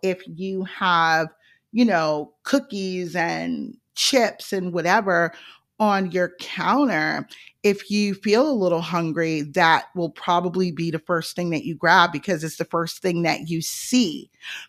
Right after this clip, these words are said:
Because, like, you know, your healthy stuff or your fruits and stuff, they're in the refrigerator, all the way at the bottom, in the drawer.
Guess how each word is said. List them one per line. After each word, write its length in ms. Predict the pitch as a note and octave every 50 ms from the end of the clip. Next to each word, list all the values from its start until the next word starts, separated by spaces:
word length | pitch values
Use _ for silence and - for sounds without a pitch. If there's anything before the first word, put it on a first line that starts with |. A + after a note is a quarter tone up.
| _
Because, 600 | - A3 G#3+ G#3 - G3 F3+ E3 E3 E3 E3 -
like, 220 | F3+ E3 E3 D#3+ -
you 80 | G#3
know, 280 | F#3 E3+ D#3 D#3+ D#3+ D#3+
your 200 | D#3+ C#3 D3 D3+
healthy 420 | - - G3 G3+ G3 G3+ G3 F#3
stuff 380 | D#3+ - - E3 D#3+ D#3+ - -
or 40 | D#3
your 200 | C#3+ C#3 D3 _
fruits 260 | - A#3+ B3 A#3+ A#3 A3
and 100 | F#3+ -
stuff, 240 | - F#3 E3+ E3+ - -
they're 200 | F#3 E3 E3+ - - - - - _ _
in 140 | - G#3 G3+
the 80 | G3+
refrigerator, 880 | F#3+ F#3 F3 - G3 F#3 F3 F3+ E3+ E3 E3 E3 D#3+ D#3+ D#3 E3 E3 - - -
all 180 | F#3 F#3+ G3
the 60 | F#3+
way 160 | F#3 F#3 F3+ F3
at 140 | E3+ F3
the 60 | - F3+
bottom, 520 | D#3+ E3+ E3 E3 D#3+ D#3+ E3+ E3 F3 C4+ - _ _ -
in 240 | G#3+ A3 A3 G#3+ G3+
the 120 | F#3 F3+
drawer. 580 | E3 D#3 E3+ E3 D#3+ D#3 D#3+ D#3+ D3+ D3+ D3